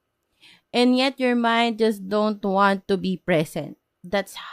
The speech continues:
how hard it is. Now, in work, no? Like yung experience ni Donna, na neurotypical people doesn't understand that we need to write it in order for us to listen. Mm,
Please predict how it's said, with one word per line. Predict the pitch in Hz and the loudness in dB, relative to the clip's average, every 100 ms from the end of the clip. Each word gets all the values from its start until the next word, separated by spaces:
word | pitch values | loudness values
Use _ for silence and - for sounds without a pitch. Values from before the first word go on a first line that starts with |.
| - - 208 | -16 -10 4
how | 247 233 220 208 | 6 8 6 2
hard | 196 180 175 | 0 0 -2
it | - | -8
is. | - 143 156 - _ - - 254 | -10 -14 -14 -20 _ -20 -8 0
Now, | 311 | 4
in | 339 311 220 | 6 6 6
work, | 233 214 - _ - _ _ _ - | 2 0 -4 _ -20 _ _ _ -6
no? | 196 180 196 - - | -2 0 -2 -6 -4
Like | 208 214 | -2 0
yung | 226 | -4
experience | 214 - - 202 196 190 190 | -6 -12 -6 -2 -2 -4 -6
ni | 185 | -6
Donna, | 175 156 165 151 160 _ _ _ _ - | -4 -2 -4 -8 -10 _ _ _ _ -2
na | 247 254 254 254 _ _ _ _ _ _ - | 2 4 2 -2 _ _ _ _ _ _ -4
neurotypical | 240 269 320 339 302 311 269 262 254 - | 2 4 4 2 0 -4 -4 -2 -2 -2
people | 233 226 233 | -4 0 0
doesn't | 208 220 220 | 0 0 -2
understand | 208 202 - 196 190 190 | 0 -2 -2 0 0 -2
that | 190 | -4
we | 196 | -4
need | 202 190 | -4 -4
to | 185 | -2
write | 175 180 185 | 0 -2 -4
it | |
in | 175 170 | -6 -4
order | 175 180 | -2 -4
for | 180 175 | -4 -2
us | 170 - - | -2 -4 -8
to | 170 | -4
listen. | 175 165 156 151 160 135 147 _ _ _ _ _ _ _ _ _ | -4 -4 -4 -6 -8 -8 -10 _ _ _ _ _ _ _ _ _
Mm, | 202 196 | -10 -10